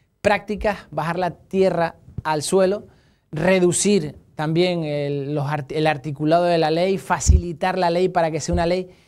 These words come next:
que nos acompañe en la tris-, transición ecológica y la transición energética y que no sea un muro contra el que chocar.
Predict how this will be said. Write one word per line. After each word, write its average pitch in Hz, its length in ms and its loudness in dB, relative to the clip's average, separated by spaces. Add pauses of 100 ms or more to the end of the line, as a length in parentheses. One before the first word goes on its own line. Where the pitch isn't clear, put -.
(180)
que 190 140 2
nos 170 140 -2
acompañe 175 580 0
en 185 60 0
la 175 100 0
tris-, 160 400 -6
transición 160 460 -2
ecológica 175 520 0
y 180 60 2
la 165 80 2
transición 151 340 -2
energética 170 520 -2
y 165 60 -2
que 160 120 -2
no 170 100 -2
sea 175 320 -2 (440)
un 180 200 4
muro 180 300 2
contra 147 240 -2
el 135 40 -6
que 135 120 -6
chocar. 123 320 -12